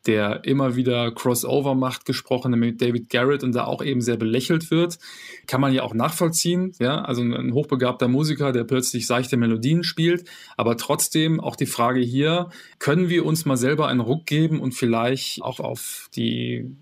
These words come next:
handwerklichen Fähigkeiten schauen, auf die, die Dinge in neue Terrains zu ergründen, anstatt immer wieder die gleichen Schablonen auf etwas draufzulegen. Das ist zum Beispiel so eine typisch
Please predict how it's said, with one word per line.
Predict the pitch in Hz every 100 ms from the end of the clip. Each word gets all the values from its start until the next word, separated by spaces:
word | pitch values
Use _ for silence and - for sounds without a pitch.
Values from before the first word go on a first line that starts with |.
| - -
handwerklichen | - 120 170 170 160 160 156 151
Fähigkeiten | - 147 151 - 135 135 - 135
schauen, | - 127 131 131
auf | 131 -
die, | 123 117 - - -
die | 117
Dinge | 123 135 135
in | 135 123 120 117
neue | 123 131 143 135
Terrains | - 117 113 147 170 - - -
zu | - 147
ergründen, | 147 131 139 170 165 160 165 -
anstatt | - - 143 -
immer | 165 160
wieder | 139 131
die |
gleichen | 127 123 139 151
Schablonen | - 120 160 202 113
auf | 104
etwas | 110 - 104 -
draufzulegen. | 104 139 - 147 139 139 139 139 - -
Das | 131 165
ist | 160
zum | 135
Beispiel | 120 127
so | 110
eine | 117 107
typisch | 131 - -